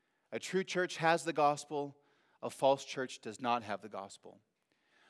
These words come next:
But churches that have the gospel can exist on a spectrum of health. For example, Revelation two and three, Jesus has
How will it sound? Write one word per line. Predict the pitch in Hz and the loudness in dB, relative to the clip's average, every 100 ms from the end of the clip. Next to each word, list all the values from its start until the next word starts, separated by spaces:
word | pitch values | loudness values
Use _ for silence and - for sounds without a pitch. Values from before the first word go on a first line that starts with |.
| _ _ | _ _
But | 160 | -4
churches | - 254 196 | 4 4 4
that | 208 | 2
have | 190 190 | 6 6
the | 180 | 6
gospel | 160 165 208 - 170 | 6 6 6 2 -4
can | 170 | 0
exist | 156 135 113 180 - | -2 -2 -2 -4 0
on | 175 | 0
a | 170 | 0
spectrum | - 131 120 131 139 | 0 0 0 -2 -6
of | 139 | -8
health. | - 156 107 - - _ _ _ _ _ _ | 0 0 0 -8 -20 _ _ _ _ _ _
For | - 123 | -2 -2
example, | 120 123 123 143 | 0 -2 0 2
Revelation | 127 117 127 131 - 139 | 2 2 0 0 -4 -8
two | - 135 | -4 -4
and | 151 | -4
three, | - 139 131 143 _ _ _ _ | -6 -6 -6 -8 _ _ _ _
Jesus | - 127 147 147 | -6 -4 -2 -4
has | 147 131 127 | 4 4 4